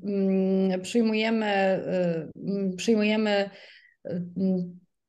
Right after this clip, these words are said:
y, y, taką definicję demokracji, w której obecna jest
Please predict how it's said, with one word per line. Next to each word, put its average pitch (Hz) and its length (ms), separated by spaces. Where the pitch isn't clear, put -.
y, - 40
y, 175 500
taką 233 340
definicję 202 640
demokracji, 185 1040
w - 80
której 226 680
obecna 208 520
jest 180 560